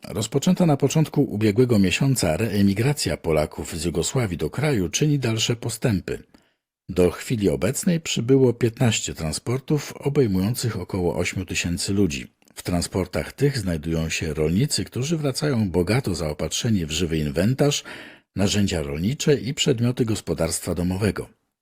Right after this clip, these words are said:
Przybyli skierowani zostali na Dolny Śląsk, gdzie czekały na nich specjalnie zarezerwowane gospodarstwa w powiecie Bolesławice. Przystąpili oni natychmiast do robót w polu.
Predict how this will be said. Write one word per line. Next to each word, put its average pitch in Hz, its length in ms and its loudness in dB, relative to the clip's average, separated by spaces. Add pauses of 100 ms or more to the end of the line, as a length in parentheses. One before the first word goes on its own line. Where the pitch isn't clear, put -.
(800)
Przybyli 170 380 -2
skierowani 135 540 2
zostali 123 500 -2
na 110 160 2
Dolny 110 400 4
Śląsk, 107 540 0
gdzie 76 260 -2
czekały 78 440 -4
na 80 200 -2
nich 135 300 -2
specjalnie 98 680 -2
zarezerwowane 87 880 -2
gospodarstwa 85 760 -4
w - 100 -16
powiecie 82 480 -4
Bolesławice. 82 920 -4 (260)
Przystąpili 147 600 -2
oni 135 260 0
natychmiast 107 760 -2
do 90 240 -2
robót 73 320 -4
w - 80 -18
polu. 87 360 -2